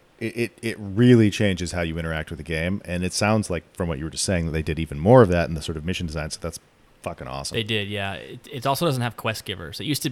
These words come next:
Speaker 2: have, like, literal, like, WoW kind of quest givers where
Speaker 1: Bing.
Speaker 2: you'd go and be like, "Hey, can you go grab five rabbit's feet and return them to me, and I'll give you some crappy
Speaker 1: That's true,
Speaker 2: item?"
Speaker 1: huh?
Speaker 2: That's, that's gone.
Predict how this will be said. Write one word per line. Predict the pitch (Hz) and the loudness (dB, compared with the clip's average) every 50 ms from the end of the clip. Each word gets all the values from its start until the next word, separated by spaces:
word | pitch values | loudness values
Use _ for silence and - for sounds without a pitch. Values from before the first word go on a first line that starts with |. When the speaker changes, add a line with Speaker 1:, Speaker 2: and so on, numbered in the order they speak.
| 120 - | -2 -2
Speaker 2:
have, | 131 120 | -2 -2
like, | 110 107 - - | -2 -4 -6 -4
literal, | 107 117 113 113 110 110 104 98 | -2 0 2 2 2 2 0 0
like, | 95 92 95 - 92 85 90 | -2 -4 -4 -6 -10 -10 -4
WoW | 101 98 98 98 98 | -2 -2 -2 -2 -4
kind | - - 101 95 | -4 -8 -8 -8
of | 95 | -8
quest | - - 101 98 - | -6 -6 -8 -6 -8
givers | - 104 101 101 | -8 -6 -4 -4
where | 101 101 | -2 -2
Speaker 1:
Bing. | 104 101 | -4 -4
Speaker 2:
you'd | 104 104 104 | -4 -6 -4
go | 107 104 98 | -4 -4 -2
and | 98 95 101 | -4 -4 -4
be | 104 | -4
like, | 104 101 101 101 - | -4 -2 -4 -2 0
"Hey, | 139 165 196 196 185 160 123 | 0 0 2 2 0 -2 -2
can | - - 147 151 | -2 -2 -2 0
you | 160 165 | 2 4
go | 180 196 185 | 4 4 2
grab | 151 135 147 156 160 170 180 175 170 160 160 - | 4 2 2 4 4 4 2 2 0 -6 -10 -14
five | - - - 147 147 160 165 160 151 | -14 -6 0 2 2 2 2 2 0
rabbit's | 151 151 156 160 175 170 - | 0 0 0 0 -2 -6 -8
feet | - - 185 190 208 - - _ _ _ | -4 -4 -4 -4 -4 -8 -12 _ _ _
and | 139 139 131 - | -6 -6 -4 -4
return | 143 113 151 160 | -2 0 0 0
them | 170 170 160 | 0 -2 -2
to | - 185 | -2 0
me, | 185 190 196 202 | 0 0 0 0
and | 190 156 | 2 2
I'll | 147 143 | 0 0
give | 139 147 151 147 | 2 2 2 2
you | 151 151 | 2 2
some | 139 - 147 135 | 0 -2 -6 -8
crappy | - - 139 139 143 - 143 | -6 -4 -4 -4 -4 -4 -2
Speaker 1:
That's | 143 | -2
true, | 143 | -2
Speaker 2:
item?" | - - 82 | -2 -2 -2
Speaker 1:
huh? | 87 85 82 - - - - - - | -2 -4 -4 -6 -8 -12 -12 -12 -8
Speaker 2:
That's, | - 117 - - | -8 -8 -8 -6
that's | - 127 113 - | -6 -6 -6 -6
gone. | - 113 110 107 101 101 | -6 -6 -6 -4 -6 -6